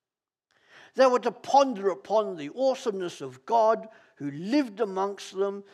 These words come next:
and to reflect upon the cost of their sin and disobedience, individually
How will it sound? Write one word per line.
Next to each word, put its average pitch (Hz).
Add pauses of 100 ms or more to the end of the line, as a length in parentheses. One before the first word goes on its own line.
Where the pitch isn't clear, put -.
(140)
and 156
to 165
reflect 233
upon 180
the 170
cost 196
of 151
their 143
sin 208
and 156
disobedience, 139 (440)
individually 220